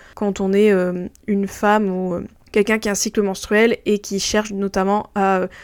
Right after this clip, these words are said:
maintenir une ovulation assez constante, et cetera. Il y a des choses aussi à revoir niveau, euh, disponibilité de l'énergie, niveau répartition de l'énergie, répartition des apports. Et voilà, donc ça, euh, pour ce genre de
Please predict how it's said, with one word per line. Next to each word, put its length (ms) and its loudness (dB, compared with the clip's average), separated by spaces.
maintenir 400 0
une 120 2
ovulation 580 2
assez 300 -2
constante, 600 -4
et 60 0
cetera. 520 0
Il 60 -4
y 40 4
a 60 6
des 120 2
choses 260 0
aussi 180 0
à 80 4
revoir 380 4
niveau, 380 4
euh, 100 4
disponibilité 720 0
de 80 2
l'énergie, 600 2
niveau 240 2
répartition 500 -2
de 60 0
l'énergie, 760 0
répartition 540 -2
des 160 2
apports. 460 0
Et 140 2
voilà, 220 2
donc 180 -6
ça, 280 4
euh, 60 6
pour 260 -8
ce 220 -2
genre 280 2
de 460 0